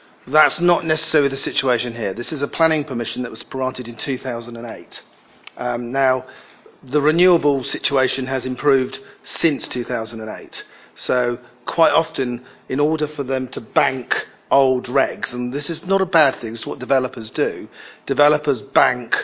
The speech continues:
uh, they, they submit an application. They do, um, this particular developer does not use our, um,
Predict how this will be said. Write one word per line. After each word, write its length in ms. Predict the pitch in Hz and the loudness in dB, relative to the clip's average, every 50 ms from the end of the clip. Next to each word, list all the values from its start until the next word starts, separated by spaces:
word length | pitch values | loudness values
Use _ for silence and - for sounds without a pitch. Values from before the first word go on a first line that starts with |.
| - - _ _ _ _ _ _ _ _ _ - | -6 -12 _ _ _ _ _ _ _ _ _ -6
uh, 180 | 127 127 127 | -2 -2 -2
they, 160 | 120 135 139 135 - - - - | 0 0 -2 -2 -2 -6 -4 -2
they 120 | 139 135 | -2 -2
submit 520 | - - - 139 147 147 - - - - - - | -2 -6 -8 -4 -4 -4 -4 -6 -12 -20 -12 -8
an 120 | 139 123 | -4 -4
application. 480 | 135 123 - - - 143 131 - - 123 | -4 -4 -6 -8 -8 -8 -6 -6 -4 2
They 140 | 143 147 147 | 2 2 2
do, 160 | 143 151 113 - | 2 -2 -4 0
um, 280 | 135 135 127 131 131 127 | 0 0 2 0 -2 -2
this 240 | 123 147 147 143 - | -2 -2 -2 -2 -4
particular 400 | - 143 - 170 160 - 143 131 | -4 -2 -2 0 0 0 -4 -2
developer 360 | 135 123 135 131 127 131 127 | 0 0 0 0 0 -2 -4
does 180 | - 131 123 | -6 -6 -2
not 180 | 127 143 131 - | 0 -2 -2 0
use 320 | 123 123 123 123 117 - | -2 -4 -4 -4 -4 0
our, 320 | 127 123 120 120 117 117 120 | 0 2 2 2 2 2 2
um, 160 | 113 110 107 | 0 -2 -4